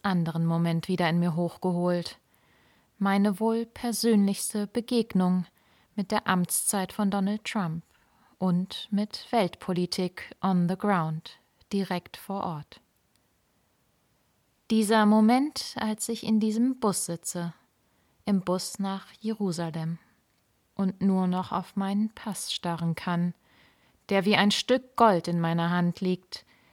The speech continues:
glänzend und schwer. Und zu dem ich mich frage, was wohl sonst noch so alles in ihm steht, zwischen den Zeilen, zwischen den Stempeln,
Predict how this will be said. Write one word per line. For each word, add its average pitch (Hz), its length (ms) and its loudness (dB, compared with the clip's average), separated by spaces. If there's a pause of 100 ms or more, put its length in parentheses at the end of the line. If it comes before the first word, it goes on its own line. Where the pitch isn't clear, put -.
(160)
glänzend 196 880 0
und 214 220 0
schwer. 160 500 -4 (1200)
Und 196 360 2
zu 202 220 -2
dem 254 280 0
ich 208 160 0
mich 202 220 2
frage, 226 560 4
was 220 300 -4
wohl 247 200 -4
sonst 220 420 0
noch 180 120 0
so 190 140 2
alles 175 320 4
in 185 100 2
ihm 180 160 4
steht, - 480 0 (460)
zwischen 208 400 0
den 185 180 4
Zeilen, 196 600 0 (120)
zwischen - 360 -6
den 180 160 -2
Stempeln, 208 760 0